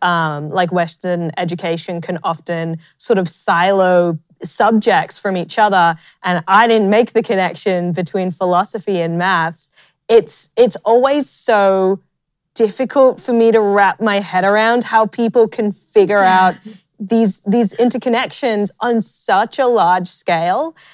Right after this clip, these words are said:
Speaker 1: And it's incredible to hear about them to me because I feel like that would be, like, ridiculously hard to notice and put together, but all of that knowledge is just there.
Speaker 2: Yeah, that's such a great point. Thank you for sharing that.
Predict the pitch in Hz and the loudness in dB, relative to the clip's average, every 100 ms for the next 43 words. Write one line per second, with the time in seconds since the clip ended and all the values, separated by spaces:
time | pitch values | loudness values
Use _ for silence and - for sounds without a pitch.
0 | _ 208 214 208 214 - 240 - 220 208 | _ -2 0 2 2 2 -4 -2 -2 0
1 | 202 208 202 180 175 170 165 156 175 175 | 0 0 -2 -6 -4 -2 -2 -4 -6 -6
2 | 185 175 165 160 175 170 _ _ _ - | -6 -6 -6 -4 -6 -6 _ _ _ -4
3 | 208 285 277 254 214 - _ _ - 202 | -2 2 4 4 2 -2 _ _ -2 0
4 | 185 240 185 220 185 - 226 220 269 202 | 4 2 4 2 2 0 -2 2 2 0
5 | _ - 381 339 - 330 294 269 269 254 | _ 2 2 2 2 4 6 4 2 0
6 | 240 214 214 - 233 247 233 202 170 - | 2 2 2 0 4 6 6 4 0 -2
7 | 226 208 247 - 220 214 240 214 180 214 | 0 0 -2 -4 -2 0 4 4 4 2
8 | - 247 277 269 240 208 214 233 262 190 | 2 4 4 4 2 2 2 2 2 0
9 | 196 170 190 - 190 233 - - - _ | -2 -6 -6 -2 0 0 -4 -8 -16 _
10 | _ _ _ 196 - 269 - 427 427 403 | _ _ _ _ -18 -14 -12 -6 -2 0
11 | 339 262 285 - 415 466 453 392 _ 330 | 2 0 0 -2 -2 0 0 0 _ -8
12 | 359 254 208 196 196 349 403 403 330 254 | -2 -2 -2 -6 -8 -2 0 0 -4 -2
13 | 262 202 185 180 196 | -2 -2 -2 -2 -4